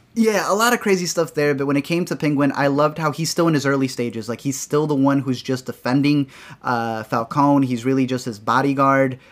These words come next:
He hasn't fully become the Penguin. He still says, "I'm Oz," which, again, you take a note, Zach. That's another big aspect. He hasn't given in yet.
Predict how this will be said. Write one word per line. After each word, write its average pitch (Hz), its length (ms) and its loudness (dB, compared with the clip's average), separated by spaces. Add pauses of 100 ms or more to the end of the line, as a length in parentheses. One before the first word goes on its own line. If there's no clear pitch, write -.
(100)
He 165 280 -4
hasn't 170 380 0
fully 160 200 -2
become 135 560 0 (760)
the 135 180 0
Penguin. 139 440 0
He 180 200 -4
still 175 220 0
says, 160 380 0
"I'm 131 200 2
Oz," 120 420 0 (200)
which, 131 160 -4
again, 190 400 2
you 135 80 -4
take 156 220 0
a 165 40 4
note, 180 220 2
Zach. 131 300 0 (260)
That's 123 220 -2
another 151 480 4
big 151 380 -2
aspect. 151 520 0
He 131 140 -4
hasn't 139 540 0
given 135 440 2
in 175 200 2
yet. 104 300 -2